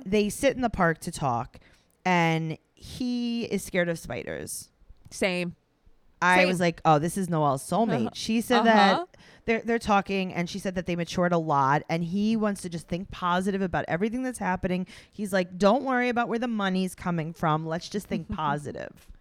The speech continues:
Speaker 2: Right, 'cause that's what pays bills is positivity.
Speaker 1: Well, guess what? God
Speaker 2: Mm-hmm.
Speaker 1: punished him and put a spider in his hair.
Speaker 2: Mm-hmm. No, he's the, just the accent that comes out of this man's mouth.
Speaker 1: Okay, well, we are gonna get there. I don't even
Speaker 2: Okay.
Speaker 1: know where it is from.
Speaker 2: <laughs>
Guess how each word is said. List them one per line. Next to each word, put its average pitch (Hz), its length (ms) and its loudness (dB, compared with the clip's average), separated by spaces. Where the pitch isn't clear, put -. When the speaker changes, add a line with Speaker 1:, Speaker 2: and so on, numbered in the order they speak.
Speaker 2:
Right, 240 220 4
'cause 220 200 -2
that's 214 420 2
what 196 260 0
pays 190 320 -4
bills 220 340 -4
is 160 100 -16
positivity. 170 800 -10
Speaker 1:
Well, 151 300 2
guess 170 180 2
what? 156 140 -2
God 180 240 6
Speaker 2:
Mm-hmm. 180 80 -2
Speaker 1:
punished 160 260 -2
him 151 120 0
and 143 100 -2
put 151 80 2
a 143 60 -2
spider 135 320 -2
in 123 80 -6
his 117 120 -8
hair. 120 280 -4
Speaker 2:
Mm-hmm. 180 420 -10
No, 185 200 2
he's 262 500 -6
the, 151 80 -10
just 175 500 -2
the 226 180 -4
accent - 960 -2
that 165 220 -4
comes 180 280 -6
out 165 220 2
of 160 100 -6
this 160 220 -8
man's 131 380 -10
mouth. 160 240 2
Speaker 1:
Okay, - 160 -6
well, 151 400 0
we 185 180 4
are 180 100 6
gonna 147 220 0
get 117 260 -6
there. 92 280 -4
I 175 100 0
don't 165 380 6
even 165 160 2
Speaker 2:
Okay. 131 80 0
Speaker 1:
know 156 200 4
where 151 560 2
it 151 80 -4
is 170 180 -6
from. 135 540 -4
Speaker 2:
<laughs> 320 40 -16